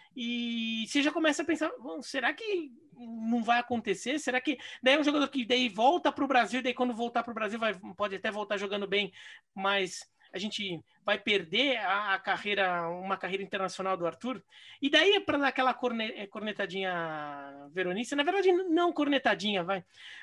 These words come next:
mas o Kumbula, o Kumbula, o Kumbula jogou muito no Verona, eu imagi-, eu, eu esperava bastante dele na, na Roma e, e acho que não, não, não, não respondeu à altura.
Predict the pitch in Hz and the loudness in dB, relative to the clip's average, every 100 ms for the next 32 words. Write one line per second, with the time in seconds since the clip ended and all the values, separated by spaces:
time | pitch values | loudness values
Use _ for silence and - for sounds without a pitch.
0 | - 226 240 - - 262 269 262 262 - | -2 2 2 0 -4 0 0 2 0 6
1 | 359 349 185 262 311 180 120 _ _ _ | 8 8 4 4 6 4 0 _ _ _
2 | _ _ - - 247 254 269 247 381 392 | _ _ -20 -8 -4 2 2 4 4 2
3 | 320 262 285 285 330 339 330 294 294 311 | 0 -6 -2 0 2 2 2 2 2 2
4 | 294 381 330 262 226 202 247 294 - - | 4 4 2 2 2 2 0 -2 -6 -20
5 | - 240 277 330 285 277 254 262 262 247 | -8 0 4 4 2 2 2 2 0 -2
6 | 254 254 - 254 302 247 208 - - 214 | -4 -4 2 4 4 4 0 0 -6 -2
7 | 226 - 254 302 277 208 214 202 196 202 | -2 0 -2 0 -2 -2 -2 0 0 0
8 | 196 190 190 208 202 214 254 262 302 285 | 0 -2 -2 0 0 2 4 4 0 -4
9 | 254 320 247 254 262 247 247 240 226 214 | -8 -4 -4 -2 -4 -4 -4 -4 -4 -6
10 | 202 180 165 _ _ - - _ 226 208 | -8 -8 -12 _ _ -20 -20 _ -12 -6
11 | 202 196 190 175 196 - 247 247 233 226 | -6 -6 -10 -8 -8 -2 0 0 0 -2
12 | 220 220 226 214 220 214 208 220 - 220 | -4 -4 -4 -6 -6 -6 -6 -8 -6 -6
13 | 214 220 220 208 196 220 233 262 | -2 0 4 4 2 -2 -2 -4